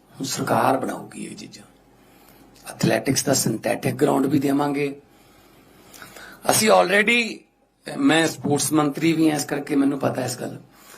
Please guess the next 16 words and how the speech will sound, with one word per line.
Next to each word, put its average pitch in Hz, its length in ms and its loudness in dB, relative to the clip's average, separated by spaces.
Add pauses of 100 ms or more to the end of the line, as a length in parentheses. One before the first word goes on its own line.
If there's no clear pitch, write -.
(340)
ਅਸੀਂ 220 360 2
올림픽 160 640 2
ਜਾਂ 185 200 4
ਕਿਸੇ 180 360 -2
ਵੀ 196 120 -2
ਵਰਲਡ 165 300 2
ਲੈਵਲ 160 320 2
ਦੇ 160 100 -2
ਕੰਪੀਟੀਸ਼ਨ 156 640 -4
ਜਾਣ 143 300 -2
ਤੋਂ 190 140 2
ਪਹਿਲਾਂ 190 340 2
ਵੀ 277 80 2
ਪੈਸੇ 220 300 2
ਦਿੰਨੇ 113 300 -2
ਆ। 90 60 -12